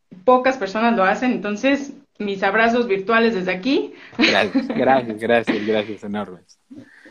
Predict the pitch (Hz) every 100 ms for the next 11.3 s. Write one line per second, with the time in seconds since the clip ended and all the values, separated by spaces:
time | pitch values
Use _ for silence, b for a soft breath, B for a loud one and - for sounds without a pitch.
0 | _ 233 233 240 247 247 233 233 226 240
1 | 247 262 254 254 254 240 196 226 247 208
2 | 220 - 220 190 208 262 349 208 202 214
3 | 208 214 226 233 185 - 208 214 208 185
4 | - - 220 - 226 220 208 180 208 226
5 | 226 294 480 - _ - B B 220 B
6 | 214 233 233 262 277 285 240 240 247 254
7 | 254 208 208 220 226 180 208 202 196 156
8 | 151 - 214 - - - - 98 - 87
9 | 113 - - 226 226 233 233 226 202 -
10 | 202 202 196 220 220 226 233 233 233 240
11 | 254 254